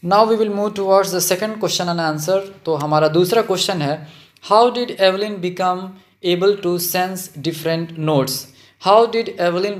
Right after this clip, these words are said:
become able to sense different notes? एवलिन कैसे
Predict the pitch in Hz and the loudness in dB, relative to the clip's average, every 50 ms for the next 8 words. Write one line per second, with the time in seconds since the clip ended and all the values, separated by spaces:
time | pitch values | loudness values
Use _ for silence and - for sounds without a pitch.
0 | 151 160 165 160 - 175 175 180 175 170 - 165 160 165 156 175 185 180 180 180 | -6 -8 -6 -4 -4 -4 -4 -6 -8 -8 -6 -6 -6 -2 0 0 0 0 0 -2
1 | 156 156 160 156 - - 160 160 165 151 - 143 143 147 151 - 147 147 147 147 | -4 -4 -4 -6 -4 -4 -4 -4 -4 -4 -6 -6 -8 -8 -6 -4 -4 -2 -2 -4
2 | 147 151 - - _ _ _ _ _ _ 160 160 160 143 123 - - - - 175 | -6 -8 -12 -18 _ _ _ _ _ _ -2 0 2 2 0 -2 -4 2 4 4
3 | 185 190 214 233 226 220 220 - 196 190 190 190 - 226 202 156 135 127 | 4 4 2 -2 -2 -4 -2 0 0 2 0 0 0 0 2 2 2 -2